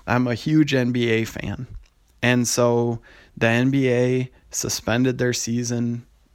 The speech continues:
Um, I was calling it shut down their season, but they're trying to figure out what it might look like to keep it going, um, how they can do that safely. But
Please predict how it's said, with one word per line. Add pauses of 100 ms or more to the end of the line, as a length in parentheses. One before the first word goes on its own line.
Um,
I
was
calling
it
shut
down
their
season,
but
they're (120)
trying
to
figure
out
what
it
might
look
like
to
keep
it
going, (500)
um,
how
they
can
do
that
safely. (580)
But